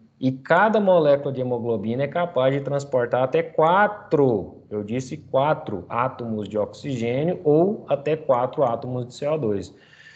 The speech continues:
Então, imagine isso aí, se cada hemácia tem trezentos e cinquenta milhões de moléculas de hemoglobina, e em um milímetro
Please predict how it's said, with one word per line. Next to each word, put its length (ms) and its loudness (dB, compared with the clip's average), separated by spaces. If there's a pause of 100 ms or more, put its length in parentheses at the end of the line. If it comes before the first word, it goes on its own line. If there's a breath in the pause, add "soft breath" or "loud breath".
(220 loud breath)
Então, 220 2
imagine 540 4
isso 180 -4
aí, 180 0
se 280 -10
cada 320 4
hemácia 480 2
tem 260 -4
trezentos 600 2
e 40 -14
cinquenta 440 0
milhões 680 6
de 60 -4
moléculas 520 -2
de 60 -6
hemoglobina, 840 -4 (520)
e 180 0
em 260 0 (240)
um 280 2
milímetro 640 4